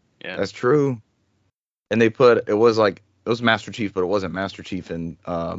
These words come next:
Speaker 2: Dead or Alive. Dead or Alive's another one. I forgot about Dead or Alive.
Speaker 1: Mm-hmm.
Speaker 2: Did everybody else forget about Dead or Alive?
Speaker 1: Never did.
Speaker 2: I mean, I love me some Dead or Alive games also, but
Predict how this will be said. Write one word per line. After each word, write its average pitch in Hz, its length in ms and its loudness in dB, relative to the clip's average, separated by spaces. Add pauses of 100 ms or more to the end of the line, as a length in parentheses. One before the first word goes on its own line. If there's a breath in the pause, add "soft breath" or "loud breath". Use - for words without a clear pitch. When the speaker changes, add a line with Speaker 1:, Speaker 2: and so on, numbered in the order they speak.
(140)
Speaker 2:
Dead 107 120 4
or 98 80 4
Alive. 90 460 -2
Dead 131 140 6
or 170 60 6
Alive's 175 300 2
another 160 280 -4
one. 107 120 -2
I 98 40 -6
forgot 165 300 -8
about 107 200 -8
Dead 92 160 -10
or 90 80 -8
Alive. 85 360 -6
Speaker 1:
Mm-hmm. 90 300 -20 (180)
Speaker 2:
Did 98 120 4
everybody 107 260 6
else 110 140 2
forget 120 240 0
about 120 240 2
Dead 120 120 2
or 123 80 2
Alive? 131 380 0 (240)
Speaker 1:
Never 87 240 -10
did. 95 300 -10 (800)
Speaker 2:
I - 20 2
mean, 127 160 6
I 117 40 8
love 135 180 6
me 139 80 0
some 123 160 -6
Dead 135 120 6
or 135 60 2
Alive 135 260 2
games 139 280 -2
also, 101 440 -2
but 80 220 -14